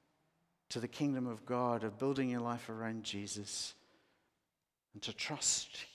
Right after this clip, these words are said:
him, trust your life to Jesus Christ. Let's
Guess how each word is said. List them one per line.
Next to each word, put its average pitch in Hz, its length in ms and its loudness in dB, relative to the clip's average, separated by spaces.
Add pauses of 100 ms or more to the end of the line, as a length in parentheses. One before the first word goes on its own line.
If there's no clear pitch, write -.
him, 95 300 -6 (280)
trust - 640 -2
your 120 180 2
life 104 420 0 (300)
to - 120 -14
Jesus 101 420 -4
Christ. - 960 -10 (1080)
Let's - 380 -6